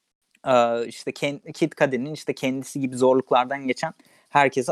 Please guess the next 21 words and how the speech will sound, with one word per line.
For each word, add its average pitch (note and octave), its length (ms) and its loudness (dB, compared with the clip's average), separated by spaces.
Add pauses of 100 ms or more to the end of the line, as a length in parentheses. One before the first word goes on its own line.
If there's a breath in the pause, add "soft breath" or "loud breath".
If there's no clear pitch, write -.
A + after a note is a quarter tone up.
adadığı C3+ 440 0
bir B2 60 -8
şarkı. G2 360 -4
Hatta G2+ 240 -4
ilk A#2+ 220 -6
başta A#2+ 360 0
işte C#3 300 -2
"This B2+ 180 -4
song B2+ 280 0
is A#2 180 -8
dedicated A#2+ 460 0 (200)
to C3 80 0
you, B2+ 360 0 (440)
we B2 220 0
got C3 260 -2
you" B2 100 0
falan B2+ 420 -2
dediği, A#2 320 -2
hani A#2+ 200 -8
aslında B2 580 -4 (480 soft breath)
bu. B2 300 2